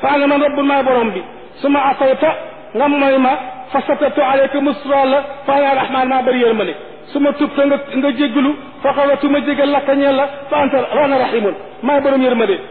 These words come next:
"summa laa budda minal jazaa'i", te par force nag ku liggéey ma fay ko, "fa ana maaliki yawmi diin".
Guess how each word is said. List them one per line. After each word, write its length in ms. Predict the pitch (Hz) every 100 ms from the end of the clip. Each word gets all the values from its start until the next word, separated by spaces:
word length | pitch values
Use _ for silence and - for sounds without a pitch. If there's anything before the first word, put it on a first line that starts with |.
| -
"summa 220 | - 285 294
laa 140 | 277
budda 220 | 285 294
minal 200 | 294 285
jazaa'i", 340 | 277 240 269 285 - -
te 60 | 285
par 200 | 269 294
force 220 | - 285 285
nag 120 | 277
ku 60 | 294
liggéey 220 | 285 277
ma 100 | 277
fay 160 | 269 285
ko, 100 | 285 277 -
"fa 80 | 311
ana 140 | 302 277
maaliki 300 | 254 240 214
yawmi 160 | 202
diin". 200 | 165 165